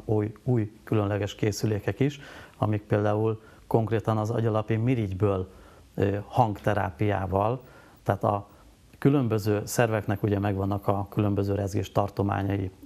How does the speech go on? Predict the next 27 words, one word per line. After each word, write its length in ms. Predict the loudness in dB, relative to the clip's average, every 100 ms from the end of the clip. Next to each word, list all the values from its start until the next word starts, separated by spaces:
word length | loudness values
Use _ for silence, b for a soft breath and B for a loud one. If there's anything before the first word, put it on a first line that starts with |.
| -10
az 160 | -4
egészséges 600 | -2 -2 -2 -2 -2 -2
rezgés 300 | -2 0 -4
tartományai, 760 | -2 -4 0 -2 0 0 -2 -6 B B B B -2
és 180 | 0 2
van 140 | 0
egy 80 | 2
német 320 | 0 -2 -2
származású 880 | 0 2 2 0 -2 0 0 2 -2 B B -2
kvantumfizikus 760 | 0 2 0 0 -2 -2 -4
professzor, 640 | 0 0 0 -2 0 0 0
aki, 460 | -2 0 -2 -2 B B B B _ _ -20 -20 -20 _ -20 _ -20 -14 -4
hát 140 | -2
ezt 200 | 0 0
a 180 | -2 -4
céget 300 | -2 -2 0
ki 80 | 0
lehet 160 | 0 0
mondani, 220 | -2 -2
hogy 120 | 0
nását, 720 | 0 0 0 -2 -4 2 4 4
<laughs> 320 | 2 0 0 4
tényleg 300 | 4 4 0
a 60 |
nászának 600 | 2 2 2 0 2 0
fejlesztette, 800 | 0 0 -2 -2 -2 -2 -2 -4 B B B B -4
ö, 280 | 0 0